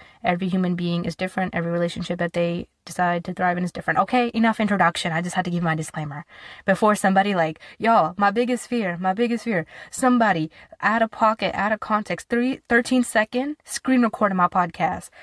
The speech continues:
Just like, like, not, no context. Like, you can't do that with my podcast, <laughs> which is why I always have to give an introduction.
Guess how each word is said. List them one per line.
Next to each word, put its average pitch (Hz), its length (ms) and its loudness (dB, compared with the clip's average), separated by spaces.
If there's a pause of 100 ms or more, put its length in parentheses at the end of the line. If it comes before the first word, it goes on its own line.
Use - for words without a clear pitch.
(140)
Just 247 180 2
like, 156 300 -4 (1000)
like, 254 300 2
not, 240 380 4
no 220 200 2
context. 202 640 -2
Like, 190 140 -2
you 233 140 2
can't 247 340 0
do 214 160 0
that 196 200 4
with 175 120 -2
my 175 140 -2
podcast, 170 760 -2 (560)
<laughs> - 100 -20
which 277 160 2
is 247 160 0
why 233 260 0
I - 40 0
always 233 300 2
have 233 160 0
to 233 80 -6
give 208 180 -2
an 202 80 0
introduction. 180 720 -2